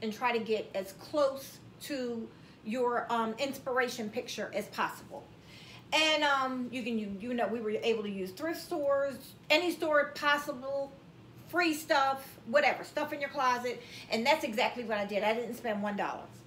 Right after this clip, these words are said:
I, uh, got slick <laughs> and then I Googled a floral bomber jacket. And I came up with my daily uniform. So I had it, except for the fact that I don't wear heels anymore.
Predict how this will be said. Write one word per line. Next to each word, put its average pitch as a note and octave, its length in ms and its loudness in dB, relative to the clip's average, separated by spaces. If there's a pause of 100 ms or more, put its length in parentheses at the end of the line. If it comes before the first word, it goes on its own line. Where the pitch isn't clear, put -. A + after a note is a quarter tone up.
(440)
I, A#3+ 560 8 (280)
uh, A3+ 300 8
got B3+ 240 4
slick - 540 2 (160)
<laughs> - 200 -8
and A#3 100 -2
then A#3+ 220 6 (300)
I A#3 380 8
Googled B3 640 4 (720)
a G3+ 240 4
floral D4 540 2
bomber A3+ 400 4
jacket. - 420 -6 (500)
And B3+ 140 6
I A#3 80 6
came D4+ 380 4
up B3+ 240 6
with A#3+ 300 -2 (220)
my B3+ 340 8 (120)
daily C4 320 4
uniform. C4 560 -2 (460)
So D4+ 160 4
I C#4+ 260 10
had F#4+ 260 4
it, - 160 -4 (600)
except E4 320 4
for D#4 80 0
the C#4 80 4
fact C4 200 2
that A#3 120 0
I A3+ 40 4
don't G#3+ 140 0
wear G3 120 2
heels F#3+ 340 -2
anymore. D#3+ 440 -8